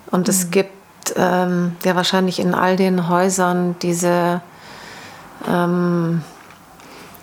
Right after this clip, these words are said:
Speaker 1: diese Trennungslinien zwischen, was ist eigentlich in den künstlerischen Bereich zugeordnet und was ist in den technisch-handwerklichen, verwaltungsbezogenen Teil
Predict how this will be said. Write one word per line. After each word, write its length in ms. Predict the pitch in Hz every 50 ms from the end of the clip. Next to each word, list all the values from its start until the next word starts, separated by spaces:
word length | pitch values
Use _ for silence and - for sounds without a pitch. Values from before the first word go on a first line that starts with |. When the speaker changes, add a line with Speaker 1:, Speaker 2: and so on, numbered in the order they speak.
| - - - - - - - - - - - - - -
Speaker 1:
diese 280 | - 185 175 180 180 180
Trennungslinien 1200 | - - 190 190 202 214 208 208 208 - - 185 180 180 180 180 175 165 170 165 160 160 160 160 -
zwischen, 880 | - - - - 180 160 - - - 175 170 170 170 170 170 170 170 - - - - -
was 180 | 180 170 -
ist 140 | 190 185 -
eigentlich 420 | - 180 180 175 170 - 180 160 -
in 100 | - 175
den 160 | 175 170 165
künstlerischen 600 | - - 185 185 - - 185 175 180 170 - 180
Bereich 460 | 170 180 165 170 165 170 170 170 - -
zugeordnet 800 | - - 196 175 180 175 - - 175 165 - - 165 165 -
und 220 | - 170 160 - 165
was 220 | 165 170 - -
ist 200 | - 175 170 - - -
in 220 | 180 175 175 170
den 340 | 165 170 170 165 165 165 170 170 - - - - - - - - - -
technisch-handwerklichen, 1900 | - - 180 170 - - - 175 175 175 170 - - - - - 170 165 170 170 - - 170 165 165 - - - 175 165 165 - - 170 165 160 156 160
verwaltungsbezogenen 1600 | 165 - 175 160 160 160 175 202 - - 185 170 170 170 - - - - - 175 - - - - 175 170 170 165 165 160 156 156 151
Teil 400 | - - 151 151 151 151 160